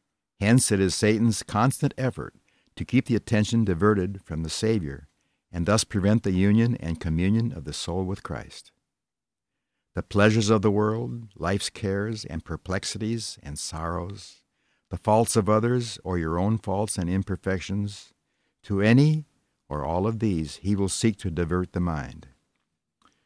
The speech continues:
Do not be misled by his devices. Many who are really conscientious and who desire to live for God, he too often leads to dwell upon their own faults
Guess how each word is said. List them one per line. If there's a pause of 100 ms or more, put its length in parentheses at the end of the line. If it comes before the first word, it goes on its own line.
(180)
Do
not
be
misled
by
his
devices. (480)
Many
who
are
really
conscientious (320)
and
who
desire
to
live
for
God, (300)
he
too
often
leads
to
dwell
upon
their
own
faults